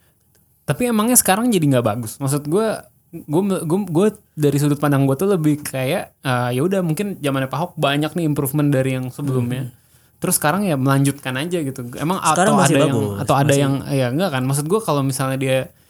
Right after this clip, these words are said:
Speaker 1: melanjutkan yang bagus-bagus kan nggak masalah juga.
Speaker 2: Nggak masalah.
Speaker 1: Ya bagus juga kan gitu.
Speaker 2: Ba-, bagus aja. Jadi ada hal yang bagus dari Pak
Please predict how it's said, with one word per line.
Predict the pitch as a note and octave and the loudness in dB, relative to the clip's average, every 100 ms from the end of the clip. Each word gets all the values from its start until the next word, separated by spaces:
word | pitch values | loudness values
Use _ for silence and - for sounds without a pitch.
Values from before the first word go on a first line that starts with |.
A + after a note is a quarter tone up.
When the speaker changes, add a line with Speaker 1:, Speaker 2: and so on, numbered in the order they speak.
| _ _ | _ _
Speaker 1:
melanjutkan | C#3+ C#3+ C#3 C#3 D3 | 0 4 4 2 0
yang | C#3 | 0
bagus-bagus | C#3 C3 C3+ C3+ F3 - | 0 0 -2 -2 -4 -6
kan | C4 G3+ | -8 -8
nggak | C#3 C3 A#2 | -6 -4 -4
masalah | B2+ C3 B2 B2+ | -4 -2 -2 -2
juga. | - | -2
Speaker 2:
Nggak | B2 | 0
masalah. | A#2+ C3+ C#3+ | 0 0 -2
Speaker 1:
Ya | A#2 C3+ | 0 0
bagus | C3 C3 | 0 0
juga | E3 G3+ | 0 -2
kan | - A#2+ | -6 -8
gitu. | B2 - - - - - | -4 -2 -2 -4 -10 -4
Speaker 2:
Ba-, | C#3+ E3 | -2 0
bagus | D#3+ F#3+ | 2 2
aja. | A#3 C#3+ C#3+ | 2 0 0
Jadi | D3 F3+ A3 - | 0 2 0 -2
ada | - D#3+ G#3 | -4 0 2
hal | F3+ | 2
yang | F#3 D#3+ | 0 0
bagus | C3+ B2+ D#3+ | 0 -2 -2
dari | B2 | -2
Pak | B2 | -2